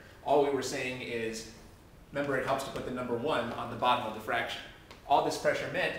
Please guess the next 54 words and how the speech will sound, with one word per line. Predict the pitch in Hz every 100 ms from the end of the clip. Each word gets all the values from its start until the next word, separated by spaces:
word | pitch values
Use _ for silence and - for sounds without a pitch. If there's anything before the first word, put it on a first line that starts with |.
| 123
is | 117
that | 127 - -
one | 147
square | 165 - 131 123
meter | 123 123 120
would | 110
feel | 135 120
one | 120 131 -
point | 123 117
oh | 117
one | 113 113 110
times | 113 110 -
ten | 120
to | 110
the | -
fifth | - 117 - 120
newtons | 113 110 107 104 -
of | 107 107 107 - -
force | 113 - - -
from | -
the | 117
atmosphere. | 120 123 117 - 95 113 - - - -
Well, | 135
if | -
we | 139
have | 123 117
four | 160 -
times | 143 131
as | 127
much | 135 127
area, | 196 185 131 139 - 117
it's | -
gonna | 120
be | 117
four | 127 120
times | - 160 131
as | 123
much | 120 117
atmosphere | 110 113 - 110 110
and | 110 110
four | 120
times | 113 123 113
as | 107 104
much | 101
force. | - - - - -
This | 113
is | 107
basically | 117 110 - 110 107
the | 110
total | - 117 107
weight | 107 104
of | 107
the | 104
atmosphere | 107 - - - -